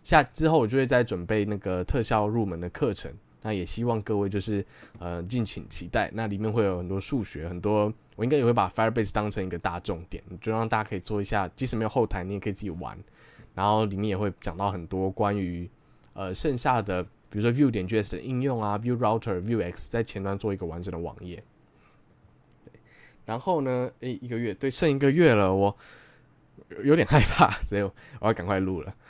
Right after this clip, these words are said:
然后就是我看一下哦，我刚刚要讲什么来着？好吧，我老年痴呆，现在就是有点像小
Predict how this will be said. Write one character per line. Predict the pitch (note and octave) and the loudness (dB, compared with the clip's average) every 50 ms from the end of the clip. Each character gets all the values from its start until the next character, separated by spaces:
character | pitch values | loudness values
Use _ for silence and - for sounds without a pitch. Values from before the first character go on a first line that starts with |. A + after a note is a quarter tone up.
| - - - _ _ _ - | -20 -20 -20 _ _ _ -10
然 | - F#2+ G2 | -4 -4 0
后 | G2+ C#3 C#3+ C#3 C3+ B2+ B2+ B2 A#2+ - _ _ - | 2 4 4 4 6 4 2 0 -2 -8 _ _ -4
就 | C#3+ C#3 | -2 -2
是 | C3 - - C#3 C3+ B2+ B2 A#2 | -2 -2 -4 -4 -2 -2 -2 -2
我 | F#2+ | -2
看 | - - G#2+ | -4 -6 -8
一 | F#2+ | -6
下 | F#2+ - G2+ | -6 -4 -4
哦， | F2+ E2+ F#2+ - _ _ _ _ _ _ _ | -4 -6 -6 -10 _ _ _ _ _ _ _
我 | - | -14
刚 | - F#2 | -10 -8
刚 | F#2 F2+ | -8 -6
要 | F2+ | -8
讲 | F2+ E2+ D#2+ | -8 -10 -12
什 | E2+ - - | -14 -16 -16
么 | E2+ E2+ | -18 -18
来 | D#2+ - | -18 -18
着？ | - - - - _ _ _ _ _ _ _ _ _ _ _ - - _ _ _ - - | -18 -18 -18 -20 _ _ _ _ _ _ _ _ _ _ _ -20 -20 _ _ _ -20 -14
好 | - | -8
吧， | E2+ F#2 | -6 -4
我 | F#2 G2 | -4 -2
老 | G2 F#2+ F#2 | -2 -2 -2
年 | F2+ F2 F2 | -4 -4 -8
痴 | F2 - - | -8 -8 -8
呆， | F2 D#2 D#2+ F#2 F#2 - | -8 -8 -8 -10 -12 -4
现 | - - D3+ | 0 2 2
在 | D3+ | 2
就 | D3 - E3 D#3+ D3 | 4 4 4 4 4
是 | - - D3+ D3 C#3+ C3 A2 | 4 0 0 0 0 0 -2
有 | F#2 A2+ A#2+ | -2 -2 -2
点 | B2 A2 | -2 0
像 | B2+ B2+ A#2+ | 0 -2 -2
小 | - - D#2 | -2 -4 -8